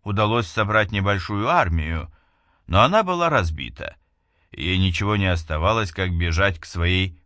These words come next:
подруге-сопернице Елизавете в Англию. Печальный финал этой истории известен. Мария Стюарт предстала перед гуманным английским судом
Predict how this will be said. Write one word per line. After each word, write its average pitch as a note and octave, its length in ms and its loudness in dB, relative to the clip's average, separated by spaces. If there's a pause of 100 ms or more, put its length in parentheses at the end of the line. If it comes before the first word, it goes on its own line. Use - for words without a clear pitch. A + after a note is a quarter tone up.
(120)
подруге-сопернице G2 1300 -2
Елизавете F2+ 1040 -2
в G2 120 -2
Англию. D#2+ 640 2 (960)
Печальный E3+ 600 -2
финал D#3 460 -2
этой D3+ 320 -4
истории A2 920 -2
известен. E2+ 800 -2 (580)
Мария G2 480 2
Стюарт C#3 720 -6 (520)
предстала E3+ 720 2
перед A#2 380 -2
гуманным A2+ 720 2
английским A2+ 680 0
судом F3+ 500 -6